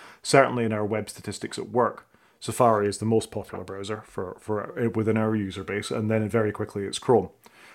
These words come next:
And even, even Internet Explorer, or Edge as it is these days, now makes use of the Chrome engines for its rendering. So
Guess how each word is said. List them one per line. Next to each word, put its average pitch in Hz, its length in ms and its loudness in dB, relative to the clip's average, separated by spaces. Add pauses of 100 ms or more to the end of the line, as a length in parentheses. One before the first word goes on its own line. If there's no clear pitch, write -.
(120)
And 120 140 0
even, 127 400 2
even 131 320 2
Internet 123 320 0
Explorer, 110 560 2
or 104 260 -10
Edge 117 300 4
as 104 100 -6
it 110 80 -4
is 110 160 -6
these 113 220 -2
days, 98 300 -8 (380)
now 127 200 2
makes 110 220 0
use 110 140 -4
of 101 60 -8
the 101 80 -4
Chrome 123 240 6
engines 92 300 -6
for - 80 -12
its - 100 -10
rendering. 101 420 -2
So 98 300 -2